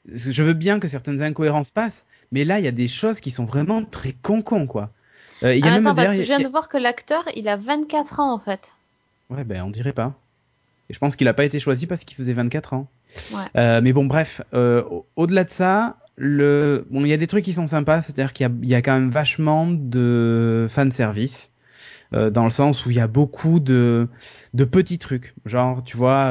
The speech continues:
Speaker 1: un moment, il fonce dans, dans le, dans le pilote, il fonce dans une camionnette,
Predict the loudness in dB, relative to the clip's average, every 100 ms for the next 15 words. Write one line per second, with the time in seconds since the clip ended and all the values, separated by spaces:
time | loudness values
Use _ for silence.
0 | 0 0 0 0 -2 -2 -4 -4 -8 -6
1 | -4 -4 -4 -2 0 0 2 0 0 -4
2 | 0 2 4 2 2 2 4 4 4 4
3 | 0 -8